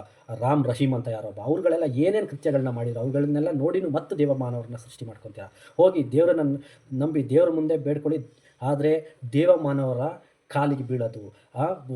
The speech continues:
ನಾನಲ್ಲಿ ನೋಡಿದ್ದೀನಿ, ಧರ್ಮಸ್ಥಳದಲ್ಲಿ ದೇವರ ದರ್ಶನಕ್ಕೆ ಸಾಲು ನಿಂತಿರ್ತಾರೆ. ಅಲ್ಲಿಂದ ದರ್ಶನ ಮಾಡ್ಕೊಂಡು ಬಂದು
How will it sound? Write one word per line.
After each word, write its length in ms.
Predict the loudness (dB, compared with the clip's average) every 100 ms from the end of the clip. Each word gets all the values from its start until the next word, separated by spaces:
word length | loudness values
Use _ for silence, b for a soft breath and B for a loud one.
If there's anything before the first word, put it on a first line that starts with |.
| -12
ನಾನಲ್ಲಿ 420 | -8 -4 -4 0
ನೋಡಿದ್ದೀನಿ, 540 | 0 2 0 -4 -10 _ _ _ _ -14
ಧರ್ಮಸ್ಥಳದಲ್ಲಿ 800 | -10 -4 -4 -2 -2 0 -2 -4
ದೇವರ 220 | 2 4 4
ದರ್ಶನಕ್ಕೆ 500 | 0 -4 -6 -4 -8
ಸಾಲು 280 | -4 -2
ನಿಂತಿರ್ತಾರೆ. 580 | 0 0 -4 -6 -4 -4
ಅಲ್ಲಿಂದ 320 | -4 -4 0
ದರ್ಶನ 360 | 0 -2 -6 -4
ಮಾಡ್ಕೊಂಡು 440 | -2 -2 -2 -2
ಬಂದು 240 | -2 -4